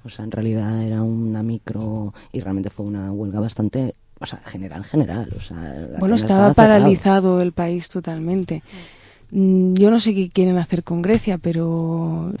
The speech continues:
Speaker 2: lo que está claro es que la troika lo está haciendo fatal porque no se ve salida. Y la verdad es que últimamente escuchar a los economistas que hablan sobre lo que va a pasar aquí, pues también asusta, <laughs> porque,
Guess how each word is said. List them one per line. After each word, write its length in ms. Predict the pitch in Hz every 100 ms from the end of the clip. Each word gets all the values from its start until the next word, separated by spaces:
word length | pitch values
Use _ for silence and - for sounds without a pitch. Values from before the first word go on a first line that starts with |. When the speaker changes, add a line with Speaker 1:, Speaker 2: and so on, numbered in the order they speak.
| -
Speaker 2:
lo 220 | - 185
que 80 | 175
está 220 | 170 190
claro 260 | 180 190 214
es 140 | 214
que 340 | - 190 175 180
la 140 | 175
troika 400 | - 180 - 214
lo 60 | 190
está 180 | -
haciendo 320 | 175 - 170 160
fatal 360 | 190 196 226
porque 320 | - 165 -
no 380 | 175 180 175 180
se 160 | 170 185
ve 140 | 180
salida. 520 | - 180 202 214 170 - - - - _
Y 560 | - 190 185 175 170 170
la 120 | 180
verdad 240 | 180 180 185
es 80 |
que 160 | - 226
últimamente 640 | 208 190 196 196 208 208
escuchar 380 | 208 - 190 190
a 60 | 196
los 160 | 196 190
economistas 640 | - 190 202 202 190 -
que 100 | 185
hablan 320 | 196 190 185
sobre 640 | 180 196 185 180 180 180 185
lo 140 | 180
que 80 | 202
va 100 | 196
a 40 |
pasar 340 | 185 180 196 190
aquí, 400 | 175 196 214 - - - - -
pues 160 | 175
también 260 | 175 180 196
asusta, 580 | 190 - 202 214 - 170 - -
<laughs> 220 | 202 -
porque, 600 | - 185 - 175 170 175